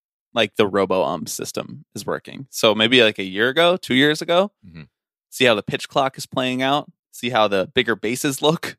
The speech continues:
Speaker 1: <laughs> out there on the field. Uh, so I, I don't think he's been there this year, but I, he's, he's had a busy year, you know?
Speaker 2: He
Speaker 1: Cou-,
Speaker 2: has had
Speaker 1: couple
Speaker 2: a busy year.
Speaker 1: C B As,
Speaker 2: Yeah.
Speaker 1: churning them
Speaker 2: No
Speaker 1: out,
Speaker 2: big deal.
Speaker 1: you know? Couple, couple bankruptcies that he's had to deal with.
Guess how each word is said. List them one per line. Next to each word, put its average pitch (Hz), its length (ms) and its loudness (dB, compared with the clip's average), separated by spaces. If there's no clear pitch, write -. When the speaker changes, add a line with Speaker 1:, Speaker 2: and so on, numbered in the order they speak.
Speaker 1:
<laughs> - 100 -8
out 135 160 4
there 151 180 4
on 127 100 0
the 113 60 -2
field. 131 440 0
Uh, 107 360 6
so 143 280 4
I, 190 280 4
I 208 100 4
don't 277 120 4
think 220 140 0
he's 156 120 0
been 120 140 4
there 101 140 2
this - 200 -8
year, - 140 -16
but - 120 -8
I, 101 100 -4
he's, 160 140 -8
he's 302 120 -2
had 427 120 0
a 415 40 0
busy 392 220 2
year, - 400 2
you 120 80 -2
know? 147 240 -2
Speaker 2:
He - 120 -4
Speaker 1:
Cou-, 101 60 0
Speaker 2:
has 101 160 -2
had - 60 0
Speaker 1:
couple 180 140 2
Speaker 2:
a 160 40 -6
busy 165 120 0
year. 175 100 0
Speaker 1:
C 170 60 0
B - 40 8
As, 220 220 -2
Speaker 2:
Yeah. 98 240 0
Speaker 1:
churning 170 280 0
them 147 120 0
Speaker 2:
No 131 60 2
Speaker 1:
out, 180 220 6
Speaker 2:
big - 100 -6
deal. 98 180 2
Speaker 1:
you 147 60 4
know? 196 360 2
Couple, 165 460 4
couple 139 540 2
bankruptcies 190 920 -2
that 156 60 -2
he's 170 100 -2
had 180 160 2
to 170 80 -10
deal 180 220 2
with. 226 240 4